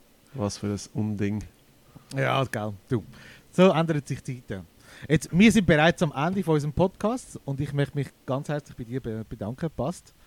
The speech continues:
Speaker 2: Sehr spannend gewesen. Wo, wo kann man dir folgen?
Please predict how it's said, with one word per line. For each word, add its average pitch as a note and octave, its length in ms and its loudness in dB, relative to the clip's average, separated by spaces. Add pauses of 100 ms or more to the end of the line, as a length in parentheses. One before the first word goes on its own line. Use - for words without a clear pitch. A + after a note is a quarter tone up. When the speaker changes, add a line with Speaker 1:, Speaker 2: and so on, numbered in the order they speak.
(280)
Speaker 2:
Sehr E3+ 220 0
spannend D3+ 400 0
gewesen. B3+ 220 -4 (160)
Wo, C#3+ 400 0 (720)
wo B2+ 120 -4
kann G3+ 200 4
man G#3 100 2
dir D3+ 200 0
folgen? A3+ 840 -6